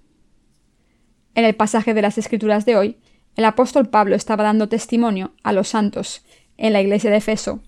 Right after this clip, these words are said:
de lo grande y abundante que era la gracia que había recibido de Jesucristo. Como Pablo, los santos de hoy en día también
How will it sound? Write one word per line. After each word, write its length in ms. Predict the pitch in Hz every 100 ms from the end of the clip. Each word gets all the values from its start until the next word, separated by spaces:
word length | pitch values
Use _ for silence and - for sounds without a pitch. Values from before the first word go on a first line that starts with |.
| -
de 100 | 240
lo 80 | 254
grande 420 | 269 254 233 -
y 80 | -
abundante 560 | 233 226 214 196 214 214
que 160 | 202
era 100 | 262
la 100 | 254
gracia 480 | 247 254 254 190 - - _ _ _
que 120 | 226
había 280 | 196 214 202
recibido 420 | 202 - 196 190
de 80 | 190
Jesucristo. 560 | 214 226 220 - - - _ _ _ _ _ _ _ _ _ _
Como 240 | - 214 202
Pablo, 420 | 233 208 202 - -
los 220 | 214 196
santos 340 | 208 196 214
de 80 | 214
hoy 60 | 208
en 100 | 214
día 220 | 226 220
también 480 | 226 208 208 247